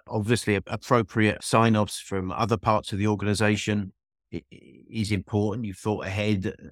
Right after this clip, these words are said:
as to where you're gonna need these sign-offs, 'cause it can slow things down. I think having our young people there backing and then making that really clear has been really important in taking things forward.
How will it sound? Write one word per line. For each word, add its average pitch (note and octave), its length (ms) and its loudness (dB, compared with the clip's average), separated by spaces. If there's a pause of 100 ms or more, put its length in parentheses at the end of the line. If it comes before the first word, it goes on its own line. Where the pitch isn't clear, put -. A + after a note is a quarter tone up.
(100)
as G2 300 -2
to F#2 500 -6
where G2 320 2
you're F#2+ 260 -6
gonna F2+ 300 -2
need G#2 300 0
these G2+ 200 -2
sign-offs, G2+ 540 -2
'cause E2 180 -12
it D#2 80 -12
can F#2 140 -12
slow G2 260 -6
things F2 280 -10
down. F#2+ 340 -8 (1040)
I G2+ 100 -2
think G2+ 240 0
having A#2 400 4
our G2+ 560 -2
young A2 300 4
people A#2 640 -2
there G#2+ 240 0
backing G#2 600 0 (280)
and F#2 200 -2
then F#2+ 160 0
making F#2 300 -4
that F#2+ 180 -6
really F2+ 260 -8
clear G2+ 460 -4 (280)
has F2+ 120 -8
been F#2+ 200 2
really F#2+ 220 -2
important F#2 420 -6
in F2+ 60 -4
taking F#2 380 -4
things F2+ 420 -14
forward. G2+ 540 -4